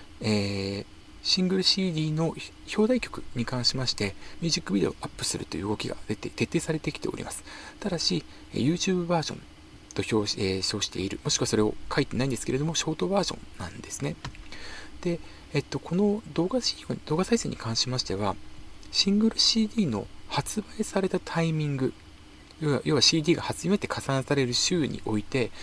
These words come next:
その、この動画指標が下がるっていうことが結構多かったんですね。これはおそらく動画を見てる方がコアなファンが多くて、で、結局そのコアなファンがシーディーについている、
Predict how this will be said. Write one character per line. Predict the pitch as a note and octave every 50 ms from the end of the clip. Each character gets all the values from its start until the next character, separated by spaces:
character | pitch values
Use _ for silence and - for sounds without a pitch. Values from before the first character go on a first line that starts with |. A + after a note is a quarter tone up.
| - - - - - - - - - - - -
そ | - E3
の、 | D#3+ E3+
こ | E3 - - C#3+
の | C3 B2
動 | A#2 C#3 D3+
画 | D#3+ - G3+
指 | - - -
標 | G#3 F3+ B2+ G2+
が | G2 G2+ G2 F#2 - - - - -
下 | - - - - C3+
が | D#3+ A#3+ C#4+
る | B3
っ | C#3
て | - - - - -
い | -
う |
こ | - G#2+
と | - -
が | -
結 | - - D3+ D3 -
構 | - - - -
多 | A#2+ C3+ D3+
か | - -
っ | F2+ - -
た | - -
ん | E2 -
で | -
す | - -
ね。 | F#2+ F#2+ G2+ - - - - - - - - - - - - - -
こ | - -
れ | E3+ G3
は | G#3
お | F3+
そ | - -
ら | A3+ F#3
く | C3+ - - D#3+ A#2+ - - - -
動 | - F3 G3+ G#3+
画 | - B3
を | A#3+
見 | A#3+ B3+
て | - - C#3
る | A2+
方 | - - - - G2
が | - A2 G2+ G2 -
コ | - - - C4 C#4
ア | A3+
な | D3 G#2+
フ | - -
ァ | B2 A2+
ン | G#2 F#2+
が | G2+ - -
多 | - D3 C#3 A2+
く | - - -
て、 | - G#2 F#2 E2+ - - - - - - - - - - - - - - - - -
で、 | - E3+ E3+ E3 - - - - - - - - -
結 | - D#3+ -
局 | - G3+ - A3+
そ | - -
の | - -
コ | - - - B3
ア | A3+
な | E3 A#2+
フ | - -
ァ | G#2+ G2
ン | G2+
が | G2+ G2+ G2 F#2+ -
シ | - - - - A3+ A#3
ー | A#3
デ | C4+
ィ | C4+
ー | F#3
に | A#2+
つ | - - -
い | D#3+ D3+
て | - - - -
い | - G2 G2+
る、 | B2 C3 A2